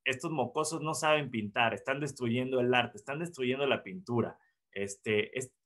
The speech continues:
esta onda no es realista, o sea, ¿qué pedo con, con pintar así con manchitas de óleo, este, el sol, el mar, el, el, el río Sena? O sea, ¿qué, qué les pasa, no? ¿Qué les pasa a estos artistas? O sea, están mal, ¿no?"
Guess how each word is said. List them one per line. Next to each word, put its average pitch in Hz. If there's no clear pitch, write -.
esta -
onda 220
no 196
es 190
realista, 147
o 110
sea, 123
¿qué -
pedo 240
con, 151
con 135
pintar 147
así 170
con 175
manchitas 127
de 110
óleo, 131
este, 107
el 107
sol, 139
el 110
mar, 117
el, 98
el, 98
el 110
río 139
Sena? 151
O 143
sea, 165
¿qué, 175
qué 190
les 240
pasa, 165
no? 113
¿Qué 202
les 247
pasa 226
a 233
estos 233
artistas? 127
O 113
sea, 127
están 180
mal, 175
¿no?" 127